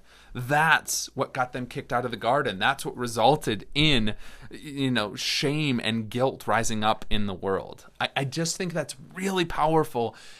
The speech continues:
and really, uh, an incredible way to think about our human existence. A lot of these things that we struggle with, God presents us with the options to make good choices,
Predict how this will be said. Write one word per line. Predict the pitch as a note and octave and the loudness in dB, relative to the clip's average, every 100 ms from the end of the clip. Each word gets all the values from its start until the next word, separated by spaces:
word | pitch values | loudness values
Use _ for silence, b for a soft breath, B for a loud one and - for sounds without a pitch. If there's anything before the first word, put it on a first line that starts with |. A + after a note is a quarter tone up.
| B | B
and | C#3 C#3 | -4 0
really, | D3+ D#3 C#3+ A#2 | 0 0 -2 -4
uh, | D#2+ E2 B2 - | -6 -6 -6 -2
an | B2+ | -4
incredible | C3 C3+ B2 C#3+ C3+ C#3 C3 | -2 -4 0 12 12 12 10
way | A2+ | 4
to | A2+ | 0
think | A2+ - A#2+ C3+ - | -6 -6 -4 -4 -4
about | F#2 F#2 F#2+ | -6 -4 -2
our | G#2 | -2
human | G#2 G#2 G#2+ G#2 | -2 -4 -2 -2
existence. | F#2 A2 D3+ - G#2+ F#2 F#2 - B B B | -2 2 2 2 -2 -4 -8 -12 B B B
A | B2 | 0
lot | B2 C#3 | 2 2
of | |
these | C#3+ C3+ | 0 -2
things | C3 C#3 | -4 -4
that | - A#2 | -4 -4
we | A#2 | -6
struggle | - A#2+ C3+ D#3 | -2 0 2 2
with, | G#2 F2+ - - - A2+ | 0 -2 -6 -20 -16 -10
God | B2 D3+ - | -4 -4 -4
presents | D3 A2+ B2 C#3+ C#3 | -6 0 0 0 -2
us | B2+ | -6
with | B2 A#2 | -8 -8
the | - - | -10 -6
options | A2+ C3+ - A#2 G#2+ | -4 -4 -4 -6 -6
to | - | -8
make | G2+ A2+ A#2+ - | -6 -6 -6 -8
good | G2 - | -8 -6
choices, | - B2+ C3+ C3+ - F#2 F#2 - | -2 2 4 2 0 -2 -6 -10